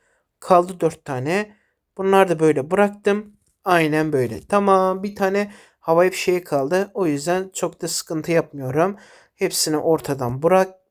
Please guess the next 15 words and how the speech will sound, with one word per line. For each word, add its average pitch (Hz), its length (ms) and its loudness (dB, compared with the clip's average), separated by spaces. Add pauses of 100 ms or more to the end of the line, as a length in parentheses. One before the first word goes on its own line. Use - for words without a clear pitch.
Buradan 156 320 -4
da 151 120 -4
bunu 127 180 -8
bırak. 117 200 -10 (120)
Tamam. 156 260 0 (400)
O 202 120 2
balon 180 300 6
boku 170 260 0
yiyecek 180 400 2
kesin. 180 480 -6 (100)
Yapacak 156 480 0
bir 147 60 0
şey 151 200 4
yok 147 220 4
zaten. 151 500 0